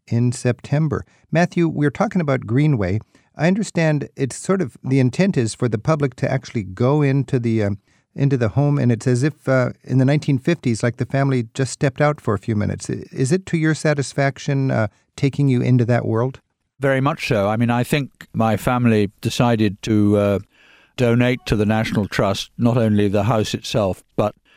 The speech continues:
Speaker 2: a goodly portion of its contents, because that was exactly what we wanted. I think we felt that we wa-, wanted to create for visitors the most authentic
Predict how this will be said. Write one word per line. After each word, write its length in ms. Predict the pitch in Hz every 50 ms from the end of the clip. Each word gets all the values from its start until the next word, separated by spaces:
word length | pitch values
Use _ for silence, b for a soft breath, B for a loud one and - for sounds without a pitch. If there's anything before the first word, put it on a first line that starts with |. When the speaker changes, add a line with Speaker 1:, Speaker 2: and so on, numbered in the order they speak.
| b b b b b b -
Speaker 2:
a 100 | 113 110
goodly 380 | 104 - 135 131 113 117 113
portion 440 | - - 131 127 123 110 - 113 101 107
of 240 | 113 - 117 101
its 340 | 113 104 - - - - - - -
contents, 580 | - 127 120 113 - 107 87 90 107 - -
because 600 | - - 120 - - 135 127 120 117 117 113 - - _ b b b b b b -
that 160 | 135 131 -
was 160 | - 127 117
exactly 520 | 120 107 - 139 131 123 - 147 120 117 - _ _
what 180 | - 135 127 123
we 120 | 143 131 131
wanted. 340 | 151 156 135 - 113 82 82
I 120 | 92 98
think 200 | - 117 110 -
we 140 | 104 104 98
felt 320 | - 131 120 113 110 -
that 140 | 110 104 - _ b b b b b b b b b
we 180 | 135 123 117 117
wa-, 160 | 110 110 117 123
wanted 340 | 123 123 127 127 - 117 107 -
to 60 | 107 _ -
create 460 | - 131 120 120 123 131 135 104 -
for 160 | - - 113
visitors 640 | 101 107 110 104 104 107 - - 113 107 101 98 -
the 80 | 120
most 340 | 104 110 117 120 117 - -
authentic 580 | 131 113 107 - - 131 120 120 - 113 101